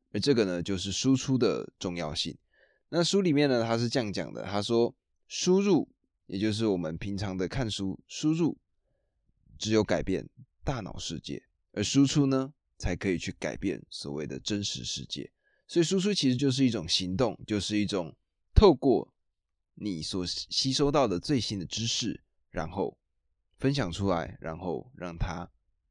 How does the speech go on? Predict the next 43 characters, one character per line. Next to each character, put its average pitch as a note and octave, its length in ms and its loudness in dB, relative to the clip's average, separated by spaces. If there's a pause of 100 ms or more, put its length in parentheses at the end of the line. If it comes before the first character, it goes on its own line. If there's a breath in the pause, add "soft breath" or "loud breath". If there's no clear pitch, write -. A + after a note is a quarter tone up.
(260)
改 E2+ 160 -2
变 A2+ 340 -2
你 E2+ 100 -6
的 C#2+ 140 -6
真 F2 220 -6
实 E2+ 160 -8
世 D#2 200 -8
界。 - 220 -10 (1300 soft breath)
那 F3+ 100 0
么 D3 300 6 (580)
在 G3+ 140 6
里 C#3 120 8
面 B2 200 4
呢， G2+ 180 0
他 A2 240 4
呢 G#2+ 320 -2 (1120)
讲 F#2+ 180 -6
到 G2+ 140 4
了 F#2+ 180 2
一 F2+ 80 0
个 D2+ 320 -2
比 D2+ 220 -6
喻， F#2 260 -2 (420)
有 F2 140 -6
一 F2 60 -4
个 F2+ 160 -2
比 D#2+ 180 -8
较 A#2 200 -2
的 F2 80 -6
方 A#2+ 260 -2
式。 - 300 -4
他 D3 100 -2
说， F3 320 2 (720 soft breath)
每 C#3+ 160 4
个 F3 100 10
月 G#3+ 80 12
读 D#3 140 6
三 G3 180 2
本 C3+ 160 4
书 A2+ 160 2
的 A2+ 140 6
人 D2 260 -2 (100)
和 A#2 320 -4